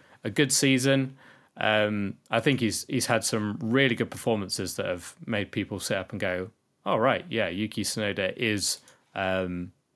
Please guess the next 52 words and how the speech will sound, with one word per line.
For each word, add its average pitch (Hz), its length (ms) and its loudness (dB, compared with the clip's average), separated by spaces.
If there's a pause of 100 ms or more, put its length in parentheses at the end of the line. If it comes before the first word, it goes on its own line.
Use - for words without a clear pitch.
(340)
a 107 100 -2
really 110 200 2
good 104 140 -2
driver 110 420 2
and, 95 180 -4
and 95 160 -4
maturing," 95 600 0
but 104 100 -4
then 101 160 0
also, 92 460 -2 (420)
you - 80 -10
know, 78 180 -6
he's - 160 -6
had 95 220 -2
those 87 260 -4
moments 90 420 -4
as - 140 -8
well 92 260 0
where 87 300 -2
we 90 100 -6
see 95 200 -2
a 95 40 -2
little 95 200 -4
bit 98 120 -4
of 98 100 -4
the 104 140 -6
old 98 300 -4
Yuki 92 480 -4 (260)
pop 110 220 -2
in 107 80 -2
once 101 260 -4
in 107 60 -4
a - 20 -4
while 104 180 2
and 98 100 -2
he - 20 0
has 98 140 -2
a 95 40 -8
bit 92 140 -4
of 92 160 -4
a 92 40 -2
disaster 95 600 -4
and 87 180 -6
picks - 240 -6
up 98 120 -6
loads 92 200 -6
of 90 60 -12
penalties 92 540 -4
and 113 100 -10
things 98 220 -6
like 95 160 -4
that. 101 300 0